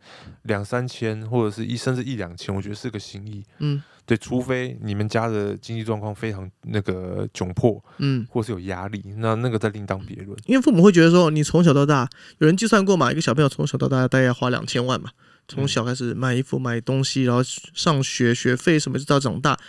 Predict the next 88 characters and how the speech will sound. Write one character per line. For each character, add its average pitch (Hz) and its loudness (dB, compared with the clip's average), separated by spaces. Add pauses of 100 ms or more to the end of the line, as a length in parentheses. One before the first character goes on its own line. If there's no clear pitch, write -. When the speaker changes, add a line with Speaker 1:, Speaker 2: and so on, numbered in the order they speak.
(200)
Speaker 2:
他 - -4
花 147 6
很 131 4
多 131 8
的 123 8
钱， - -2 (400)
就 208 0
觉 185 8
得， 175 6
哎， 254 4 (120)
那 202 2
你 147 2
出 160 0
社 165 4
会， 147 2
你 131 -4
是 - -6
不 139 -6
是 - -6
该， 139 -4 (220)
该 160 -2
还 135 -4
一 147 -4
些， 147 2
啊， 127 -4
我 127 -4
们 127 -6
之 147 -8
前 127 -4 (160)
负 170 -2
担 147 4
的 143 2
一 - 0
些 143 4
费 143 2
用 123 -2
来， 131 -6 (120)
Speaker 1:
嗯。 113 -4
Speaker 2:
来 - 0
帮 139 0
忙 131 -2
cover 131 -4
一 - -4
些？ - -8
Speaker 1:
嗯。 101 -10 (360)
Speaker 2:
对， - -2
就 180 2
会， 165 0
父 294 4
母 165 4
会 202 8
有 165 8
这 165 4
个 156 6
思 143 -2
想， 135 -2
我 160 4
可 226 4
以 240 8
理 139 -2
解。 - -8 (420)
但 254 2
是 285 4
小 151 0
朋 123 -2
友， 175 2
你 143 0
要 190 6
看 220 2
他 196 2
现 - -4
在 190 4
的 147 4
工 151 -2
作 147 2
环 127 -6
境 127 -6
是 131 -6
怎 - -10
么 - -12
样， - -10
有 139 -6
没 147 -4
有 160 -4
这 170 -6
个 165 0
能 127 -4
力。 123 -6